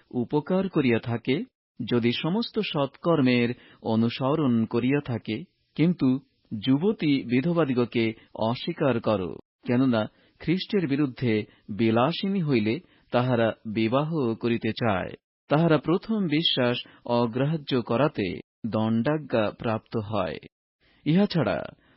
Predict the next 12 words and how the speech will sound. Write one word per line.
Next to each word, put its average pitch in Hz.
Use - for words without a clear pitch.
তাহারা 135
বাড়ি 113
বাড়ি 131
ঘুরিয়া 165
বেড়াইয়া 107
অলস 127
হইতে 120
শিখে। -
কেবল 120
অলস 175
নয়, 90
বরং 113